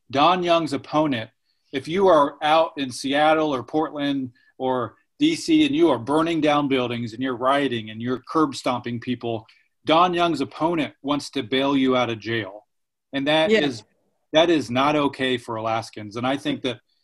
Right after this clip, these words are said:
Speaker 1: God forbid, if she were to get elected and she were to beat Don Young,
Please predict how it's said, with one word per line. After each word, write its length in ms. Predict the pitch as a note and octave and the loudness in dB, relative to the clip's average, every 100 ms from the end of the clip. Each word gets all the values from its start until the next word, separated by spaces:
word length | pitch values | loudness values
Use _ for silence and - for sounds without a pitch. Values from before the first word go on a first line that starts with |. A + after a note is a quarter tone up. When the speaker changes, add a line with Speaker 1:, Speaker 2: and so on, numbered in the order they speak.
| _ | _
Speaker 1:
God 260 | D3 D#3 D#3 | 4 4 4
forbid, 320 | D3 D3 D3 | 0 0 0
if 100 | C#3 | -2
she 160 | - C3 | -4 -4
were 240 | B2+ D#3+ | 0 0
to 80 | D3+ | 0
get 160 | D3 | 0
elected 560 | C#3 C3+ C3+ C3 C3 A#2+ _ _ _ | 0 0 -2 -4 -8 -10 _ _ _
and 200 | B2+ B2 | -10 -8
she 140 | - B2 | -4 -2
were 200 | C3 D3+ | 0 0
to 80 | C#3 | 0
beat 300 | C3 C3 B2+ | -2 -2 -2
Don 240 | C3 A#2+ | -2 -2
Young, 340 | A#2+ A2+ A2 | -4 -6 -8